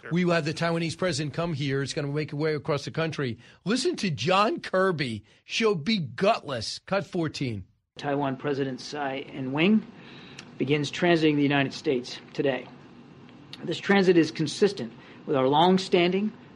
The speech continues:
Speaker 3: unofficial relationship with Taiwan, and it is consistent with the United States One China policy, which remains unchanged. It is Taiwan's decision to make these transits based on their own travel.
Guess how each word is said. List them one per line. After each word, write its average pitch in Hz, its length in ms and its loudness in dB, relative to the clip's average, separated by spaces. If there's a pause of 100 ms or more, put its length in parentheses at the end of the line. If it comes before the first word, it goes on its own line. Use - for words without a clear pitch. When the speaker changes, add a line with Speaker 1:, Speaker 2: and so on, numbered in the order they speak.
(240)
Speaker 3:
unofficial 185 540 4
relationship 156 640 4
with 131 140 -4
Taiwan, 135 480 -2
and 143 160 -2
it 151 100 -4 (100)
is 143 140 -4
consistent 160 640 -4
with 156 120 0
the 151 80 -2
United 151 320 0
States 165 340 0
One 151 240 2
China 165 300 0
policy, 151 500 -6 (540)
which - 180 -8
remains 196 580 6 (220)
unchanged. 151 680 0 (1300)
It 170 80 2
is 160 300 2
Taiwan's 180 580 6
decision 135 480 -4
to - 160 -4
make 143 180 2
these 135 180 -6
transits 131 460 -6
based 147 320 2
on 147 140 0
their 139 120 0
own 175 200 4
travel. 165 420 2